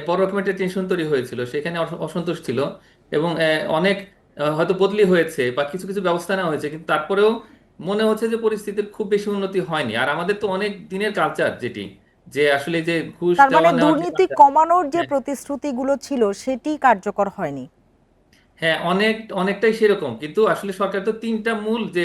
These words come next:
Speaker 1: অগ্রাধিকার, সেটি একটা হচ্ছে যে সংস্কার, বিচার এবং নির্বাচন। তো এই তিনটা নিয়ে কিন্তু কাজ করতে হিমশিম খাচ্ছে। তো এখন অন্য জায়গাগুলোতে তো অনেক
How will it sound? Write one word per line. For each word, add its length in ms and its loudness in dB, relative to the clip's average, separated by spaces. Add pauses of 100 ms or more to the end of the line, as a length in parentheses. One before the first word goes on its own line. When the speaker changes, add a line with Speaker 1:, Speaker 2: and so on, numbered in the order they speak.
(100)
Speaker 1:
অগ্রাধিকার, 440 -2
সেটি 260 -10
একটা 220 -4
হচ্ছে 240 -4
যে 140 0 (360)
সংস্কার, 640 -2 (380)
বিচার 340 0
এবং 180 0
নির্বাচন। 440 -2 (500)
তো 120 -14
এই 120 4
তিনটা 320 0
নিয়ে 200 2
কিন্তু 260 -2
কাজ 200 0
করতে 220 2
হিমশিম 340 -2
খাচ্ছে। 320 -6
তো 140 -6
এখন 220 -2
অন্য 180 0 (100)
জায়গাগুলোতে 460 0 (300)
তো 80 -6
অনেক 240 -2